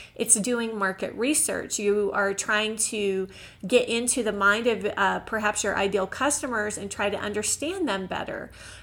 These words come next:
Um, and it's not, you don't have to write a novel to do that, and you don't have to be a master marketer to do that. But the main thing I've learned about marketing is that it's really about relationship building, and it's really about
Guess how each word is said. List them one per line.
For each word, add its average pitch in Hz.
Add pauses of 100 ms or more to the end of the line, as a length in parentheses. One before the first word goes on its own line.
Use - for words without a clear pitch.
(100)
Um, 220
and 262
it's -
not, 269
you 240
don't 277
have 330
to 330
write 247
a 226
novel 208
to 233
do 196
that, 202
and 214
you 220
don't 285
have 262
to 247
be 220
a 190
master 185
marketer 196 (300)
to -
do 208
that. 214 (800)
But 254
the 269
main 247
thing 330
I've 220
learned 214
about 208
marketing 208
is 214
that 196
it's 226
really 247
about 240
relationship 202
building, 240
and 202
it's 190
really 220
about 214